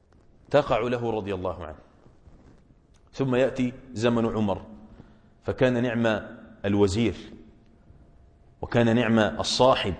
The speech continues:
حتى مات عمر وجعله في الستة الذين كانت فيهم الشورى، ولم يختر الناس أحدا فوق عثمان، ولم يفضلوا أحدا على عثمان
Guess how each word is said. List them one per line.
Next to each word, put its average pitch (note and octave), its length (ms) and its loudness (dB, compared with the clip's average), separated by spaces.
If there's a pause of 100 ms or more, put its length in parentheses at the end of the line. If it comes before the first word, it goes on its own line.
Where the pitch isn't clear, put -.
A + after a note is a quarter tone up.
(2500)
حتى A#2 420 2
مات A2+ 260 4
عمر D3 320 6
وجعله A2+ 580 4
في - 80 -4
الستة - 520 -2 (880)
الذين G#2+ 360 6
كانت G#2+ 300 2
فيهم A2 360 2 (420)
الشورى، G2 500 4 (840)
ولم A2 280 4
يختر A2 380 2
الناس G#2 420 0 (200)
أحدا G2+ 320 0
فوق F#2+ 320 -2
عثمان، E2 360 -6 (680)
ولم A2+ 220 2
يفضلوا G#2+ 520 -2
أحدا G#2 300 -2
على F#2+ 160 0
عثمان E2+ 400 -8